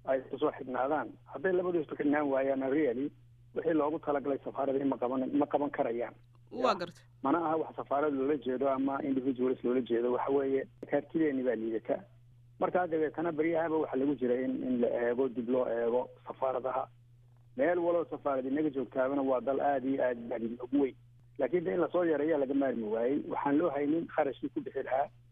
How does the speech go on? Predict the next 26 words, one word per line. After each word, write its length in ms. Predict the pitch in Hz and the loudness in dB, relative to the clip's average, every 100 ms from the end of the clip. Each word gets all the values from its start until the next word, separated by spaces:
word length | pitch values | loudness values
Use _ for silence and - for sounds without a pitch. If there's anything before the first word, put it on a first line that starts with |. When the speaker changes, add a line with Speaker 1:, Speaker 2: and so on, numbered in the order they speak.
| - - | -10 0
Speaker 1:
Golaha 180 | 151 151 | 2 2
wasiirada 380 | 135 139 160 | 0 0 2
way 180 | 156 160 - | 2 0 0
xireen, 260 | 151 156 - | -2 -2 -6
waxaanay 240 | - 139 139 | -8 -4 -2
qaraar 240 | 143 135 | 0 0
ku 100 | - 127 | -2 -2
gaadheen 320 | 113 123 151 - | -2 0 -4 -6
inay 140 | 143 139 | -4 0
koob 140 | 156 | 0
iyo 80 | 147 | 0
soddon 240 | - - | -4 -10
ka 100 | 139 123 | -8 -4
soo 80 | 131 | -2
reebaan. 360 | 117 123 131 - - - - - - - | 0 0 -2 -4 -20 -20 -20 -20 -8 -2
Inta 260 | 170 165 | 0 2
iminka 280 | 170 165 135 - | 2 0 0 -2
furan, 160 | - 110 - - - - - 143 | -6 -6 -8 -20 -20 -20 -10 -2
yaa, 160 | 143 - | -2 -2
inta, 240 | 170 143 151 | -2 0 0
inta 140 | 143 | -2
furan 280 | - 156 165 | -2 0 2
ee 40 | 160 | 2
weliba 240 | 156 160 | 2 2
rasmiga 480 | 151 165 - 139 110 | 0 -2 -4 -4 -4
ah. 120 | - | -6